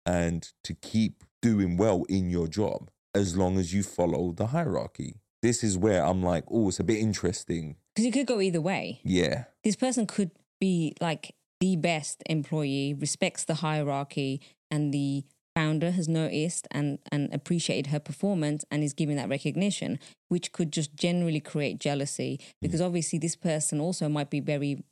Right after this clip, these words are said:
Speaker 2: worried about their job as well.
Speaker 1: Mm.
Speaker 2: Like, "Okay, if this person is outshining me, does that mean I might lose my job?"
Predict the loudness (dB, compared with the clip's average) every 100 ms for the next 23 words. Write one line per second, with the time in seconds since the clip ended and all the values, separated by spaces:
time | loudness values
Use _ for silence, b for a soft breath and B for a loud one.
0 | -4 -2 -2 -2 -4 -2 -4 -2 -2 -2
1 | -2 -2 -4 -6 -12 b -4 -4 -2 -4
2 | -2 0 0 0 -2 -2 -2 -2 0 0
3 | 0 0 0 0 0 2 2 2 0 -4
4 | -2 0 0 0 0 0 0 0 0 0
5 | -4 -4 -6 -6